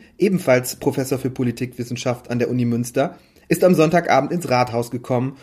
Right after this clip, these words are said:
um mit den Menschen zu sprechen und sich ein Bild zu machen. Er wirkt einerseits überrascht, andererseits aber auch nicht.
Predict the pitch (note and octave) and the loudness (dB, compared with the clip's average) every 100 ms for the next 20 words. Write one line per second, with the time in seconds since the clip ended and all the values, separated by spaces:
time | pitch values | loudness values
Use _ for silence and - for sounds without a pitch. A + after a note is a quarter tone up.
0 | - D3+ D#3 D#3 C3+ C3 D3 F3 E3 D3+ | -6 0 2 2 2 0 0 -4 -4 -4
1 | - B2+ B2 D3+ - - C#3+ B2+ E3 E3 | -2 -2 -2 -6 -8 -6 -4 0 2 4
2 | C#3 C3 - G#2 G2 F#2 - _ _ _ | 2 2 -2 -4 -6 -10 -14 _ _ _
3 | - C#3 F3+ F3+ D#3 F#3 F3+ F#3 F#3 E3 | -4 4 4 4 2 4 4 2 2 2
4 | D3+ D#3 F#3 - _ _ B2+ D3 E3 D3 | 4 4 2 -4 _ _ 0 2 4 4
5 | D3+ D3 D3+ E3+ E3+ C3+ - | 2 2 2 2 2 0 -2